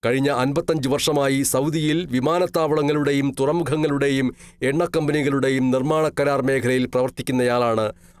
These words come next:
ആലപ്പുഴ ചെങ്ങന്നൂർ വെൺമണി സ്വദേശി ജേക്കബ് ചെറുവള്ളിൽ. ഇക്കഴിഞ്ഞ ദിവസം അമേരിക്കയിലെ ഒരു കമ്പനിക്ക് യമനിൽ ഒരു പദ്ധതി ആരംഭിക്കുന്നതുമായി ബന്ധപ്പെട്ട കാര്യങ്ങൾക്ക് നിയുക്തനായപ്പോഴാണ് നിമിഷപ്രിയയുടെ കാര്യം യമനിലെ തന്നെ അധികാരികൾ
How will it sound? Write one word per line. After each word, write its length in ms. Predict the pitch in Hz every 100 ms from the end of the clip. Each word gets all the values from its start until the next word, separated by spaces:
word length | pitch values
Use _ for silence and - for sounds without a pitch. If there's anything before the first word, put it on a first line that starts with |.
| -
ആലപ്പുഴ 440 | 131 143 139 135
ചെങ്ങന്നൂർ 540 | 127 131 123 131 127 117
വെൺമണി 380 | 120 135 135
സ്വദേശി 440 | 123 113 117 107 110
ജേക്കബ് 500 | 95 110 123 104 -
ചെറുവള്ളിൽ. 480 | 107 95 87 82 80 _ -
ഇക്കഴിഞ്ഞ 320 | 175 180 165
ദിവസം 480 | 156 151 170 170 170
അമേരിക്കയിലെ 600 | 131 160 180 175 160 160
ഒരു 240 | 156 147 147
കമ്പനിക്ക് 500 | 143 143 160 - 151 170
യമനിൽ 500 | 123 139 165 170 175
ഒരു 180 | 147 160 -
പദ്ധതി 360 | 143 175 170 165
ആരംഭിക്കുന്നതുമായി 720 | 156 143 135 147 143 147 143
ബന്ധപ്പെട്ട 460 | 131 135 - 151
കാര്യങ്ങൾക്ക് 680 | 139 139 139 139 135 143 131
നിയുക്തനായപ്പോഴാണ് 1080 | 127 165 - 147 139 135 139 135 127 131 175 _ _
നിമിഷപ്രിയയുടെ 800 | - 156 175 180 160 151 143 139 135
കാര്യം 400 | 131 123 123 113 _ -
യമനിലെ 560 | 120 143 170 165 156
തന്നെ 160 | 143 143
അധികാരികൾ 640 | 131 120 143 139 131 131